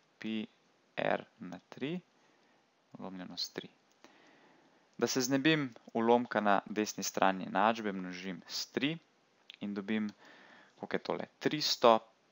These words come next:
petinsedemdeset je štiri pi R na tri.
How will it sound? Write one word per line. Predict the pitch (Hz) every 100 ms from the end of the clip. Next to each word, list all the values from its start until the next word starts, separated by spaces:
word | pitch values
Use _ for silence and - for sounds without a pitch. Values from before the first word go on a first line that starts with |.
| _
petinsedemdeset | 107 107 92 92 - 110 101 107 - 180 - - - - - - - _ _ _ _ _ _ _ _ _ _ _ _ _ _ _
je | 104 104 110 -
štiri | - - - 113 107 101 101 _ _ _ _
pi | - 104 92 - _ _ _ _ -
R | 95 87 - _ _
na | - - -
tri. | - 123